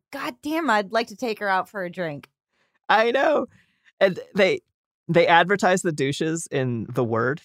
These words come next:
Speaker 2: the, the Haywoods paper, including with the line, "If Comstock's mother had had a syringe and knew how to use it, what a world of woe it would have saved us."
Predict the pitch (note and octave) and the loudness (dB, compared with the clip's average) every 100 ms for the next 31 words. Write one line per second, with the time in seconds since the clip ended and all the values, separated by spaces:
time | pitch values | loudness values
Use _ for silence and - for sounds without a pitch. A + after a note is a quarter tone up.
0 | - A2 G#2 - B2+ A#2+ B2 - E3 C3 | -6 -4 -4 -6 -2 -2 -2 -4 -6 -4
1 | F3 F3 _ _ _ _ _ _ - D#3 | -4 -6 _ _ _ _ _ _ -4 -2
2 | - F3+ F#3 E3+ - C#3 C3+ C3+ B2+ C3 | 2 2 4 2 0 0 2 2 0 -4
3 | - _ _ _ - E3 - - G3+ G3+ | -10 _ _ _ -4 -4 -2 0 2 2
4 | - F#3+ F#3+ C#3+ C3+ D#3+ - B2+ C#3 B2 | 0 0 0 2 2 4 0 -2 -2 2
5 | D3+ C#3+ - C3+ C#3 C#3+ A#2 B2 A2+ C3+ | 2 2 -2 0 0 0 -4 -4 -2 0
6 | C#3 D3+ C#3 C#3+ D#3 B2 - _ _ _ | 2 0 0 -4 -4 -4 -8 _ _ _
7 | _ _ C#3 E3 D#3+ C#3 C#3+ C#3+ C#3+ A#2+ | _ _ 0 4 4 4 2 2 -2 0
8 | B2 A#2+ A#2+ - C3+ C#3+ C3+ - B2 B2 | 2 2 0 -2 -4 -4 -6 -4 -2 -4
9 | - - - | -6 -10 -10